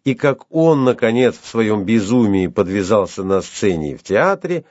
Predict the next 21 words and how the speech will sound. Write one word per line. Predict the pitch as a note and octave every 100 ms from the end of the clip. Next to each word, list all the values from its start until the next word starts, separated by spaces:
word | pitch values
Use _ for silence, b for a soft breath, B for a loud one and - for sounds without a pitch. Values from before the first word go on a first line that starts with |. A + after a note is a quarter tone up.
| b b b b
обо | C3+ C#3 C#3
всем | - B2+ A#2 A2+
этом, | D3 F3+ F#3+ F3+ E3+
как | D#3+ D#3 D3
о | C#3
вещах | C3+ - D3 C3 -
всем | - C3 B2+
известных, | G#2 A2 A#2 G#2 A2 -
я | F3+ F#3+
не | E3+
стану | - B2 A2 G2 F2+
распространяться | F2 - F2 F#2 F2+ E2 D2+ - G2
и |
перейду | G#2 A#2+ B2+ D3
к | -
событиям, | - F2 F#2 G3 - F#3 F3+
которые | F#2+ E2+ C3 C#3+ C#3
в | A2
его | G#2+ E2+
царствовании | - A#2 C3 C#3 - C3+ C3+ C3
происходили | - F2 - D#2+ D#2 A2 A#2+ A#2